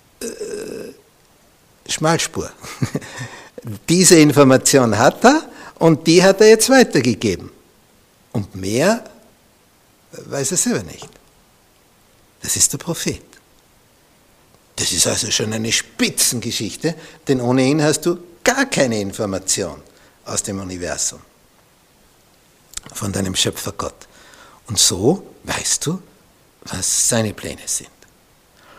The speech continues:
Jetzt ist es so, es heißt hier weiter, bisher hat er geredet durch die Propheten zu unseren Vorfahren, Gott.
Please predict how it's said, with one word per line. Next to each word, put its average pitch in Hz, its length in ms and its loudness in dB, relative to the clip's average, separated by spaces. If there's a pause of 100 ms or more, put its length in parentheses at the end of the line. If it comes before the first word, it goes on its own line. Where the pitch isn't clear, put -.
(680)
Jetzt - 200 -6
ist 202 160 2
es - 240 4
so, 131 360 4 (1700)
es - 180 -2
heißt 104 240 2
hier 107 200 2
weiter, 98 440 -2 (1200)
bisher 170 340 4
hat 151 160 0
er 127 60 6
geredet 123 520 0
durch 131 140 -4
die 123 120 -8
Propheten - 840 -8
zu - 140 -8
unseren 82 280 -10
Vorfahren, - 560 -12 (1300)
Gott. - 220 -12